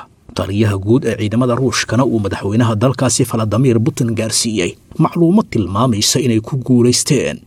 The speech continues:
dilka ugu yaraan boqol askari oo ka mid ah kun askari oo dowladda Ukraine ay ku soo weerartay gobolka Korseeg.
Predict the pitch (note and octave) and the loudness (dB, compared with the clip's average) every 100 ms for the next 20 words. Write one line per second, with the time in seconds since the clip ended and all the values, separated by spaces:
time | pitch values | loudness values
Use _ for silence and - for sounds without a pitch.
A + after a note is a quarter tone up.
0 | _ B2 A2 B3 - - - G2 F#2+ F2+ | _ -2 0 0 0 -4 -4 -6 -6 -6
1 | F2 G2 B2 A#2+ G#2+ - F#4 - B2 - | -4 0 2 2 0 -2 -2 -2 -6 -2
2 | - C#3+ A2+ - D3+ B2 G#2+ - - _ | -2 0 0 0 0 0 0 -4 -10 _
3 | - - D3+ A#2+ - - C3 A#2+ G#2 F#2+ | -6 -4 -2 -2 -2 0 0 0 -2 0
4 | G#2+ B2 A#2 A2 B2+ C3 A2+ A2+ F#3+ B2 | 2 2 2 2 0 0 0 0 -2 0
5 | A2+ A2 A2 - B2 A2 C3 A2 - G#2+ | 0 0 -2 -2 -2 0 0 -2 -4 -4
6 | A2+ - B2+ | -2 -2 -4